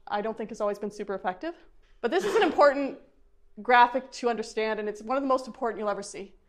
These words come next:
So, with climate change, the United Nations has the Intergovernmental Panel for Climate Change, and they've been doing research on this for decades. And to research climate change, they said, "Okay, let's imagine four scenarios. We're just gonna look at four possible scenarios."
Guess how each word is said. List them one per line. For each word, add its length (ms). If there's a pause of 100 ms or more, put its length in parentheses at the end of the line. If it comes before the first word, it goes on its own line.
(160)
So, 460 (260)
with 240
climate 380
change, 480 (460)
the 60
United 320
Nations 500
has 480
the 120
Intergovernmental 640
Panel 260
for 120
Climate 300
Change, 420 (280)
and 80
they've 120
been 100
doing 160
research 320
on 160
this 160
for 140
decades. 420 (380)
And 460
to 160
research 400
climate 280
change, 240
they 80
said, 180
"Okay, 180
let's 200
imagine 680 (360)
four 260
scenarios. 680 (140)
We're 80
just 160
gonna 120
look 140
at 140
four 220
possible 400
scenarios." 520